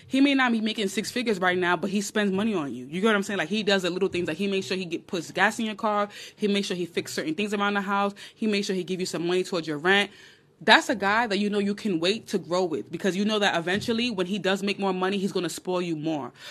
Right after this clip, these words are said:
But if he's not doing that in the beginning, like, he don't have nothing, a pot to piss in, why would you wanna wait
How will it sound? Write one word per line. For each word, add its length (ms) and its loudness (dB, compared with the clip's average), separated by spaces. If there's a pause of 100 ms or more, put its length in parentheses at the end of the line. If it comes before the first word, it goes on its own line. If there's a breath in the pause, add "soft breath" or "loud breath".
(100)
But 260 4 (160 loud breath)
if 240 0
he's 260 4
not 300 4
doing 280 2
that 180 0
in 100 0
the 60 0
beginning, 480 0
like, 100 0
he 100 -2
don't 140 2
have 240 -2
nothing, 480 2 (160)
a 80 -2
pot 300 -2
to 80 -4
piss 240 -4
in, 180 4
why 160 8
would 160 2
you 80 2
wanna 200 -2
wait 280 -2